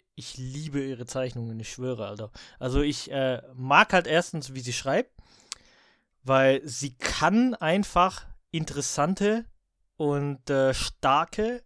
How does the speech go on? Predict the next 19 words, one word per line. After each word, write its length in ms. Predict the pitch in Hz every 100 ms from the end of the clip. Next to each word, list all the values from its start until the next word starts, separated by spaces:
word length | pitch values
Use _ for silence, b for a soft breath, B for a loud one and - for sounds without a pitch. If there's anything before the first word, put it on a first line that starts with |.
| -
und 240 | 151 139 - - - - 127
bisweilen 520 | - - 151 170 226 190
auch 200 | 185 160
mysteriöse 920 | 170 - 160 139 131 139 180 208 196
Frauenfiguren 840 | - - 113 170 226 - 127 127
schreiben, 480 | 131 - 127 165 226 b b b b b b b b
aber 180 | 135 131
gleichzeitig 580 | 139 180 - 196 170 -
die 200 | 180 202
auch 220 | 185 127
unfassbar 640 | - 220 208 190 180 - 165
schön 480 | - 160 165 165 -
zeichnen. 640 | - 131 131 117 107 98 _ _ _ _
So. 380 | - 110 104 - _ _
Also 240 | - 123 135
es, 280 | 135 - - _ _ _ _
die, 160 | 160 156
die 140 | 165
aktuelle 640 | 170 - 185 170 165 165